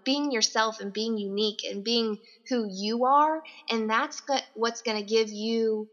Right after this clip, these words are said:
the ability and the opportunity to go out and do something big, is you gotta stay true to yourself in the meantime. So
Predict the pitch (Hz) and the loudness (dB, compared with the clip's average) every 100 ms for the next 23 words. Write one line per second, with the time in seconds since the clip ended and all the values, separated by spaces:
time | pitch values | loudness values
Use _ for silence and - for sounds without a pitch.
0 | - 214 202 - 208 196 240 240 220 214 | -10 -8 -6 -6 -2 2 4 4 0 -2
1 | 202 208 208 208 202 - 226 208 196 196 | -2 0 -2 -2 -6 -2 -2 -2 -6 -10
2 | - - 220 214 202 214 _ - 208 226 | -8 -6 -4 -2 -4 -8 _ -4 2 4
3 | 233 240 208 185 262 330 277 214 208 190 | 4 2 -2 -4 -6 -4 -4 -4 -8 -4
4 | 196 196 202 202 196 - 226 240 240 - | -4 -2 -2 -4 -6 -8 -2 0 0 -2
5 | 233 220 - 247 226 202 - 220 208 202 | -2 -2 -4 -4 -4 -4 0 2 2 0
6 | 202 196 196 196 - 185 180 202 - 202 | -10 -8 -6 -6 -8 -8 -8 -12 -6 -4
7 | 190 | -4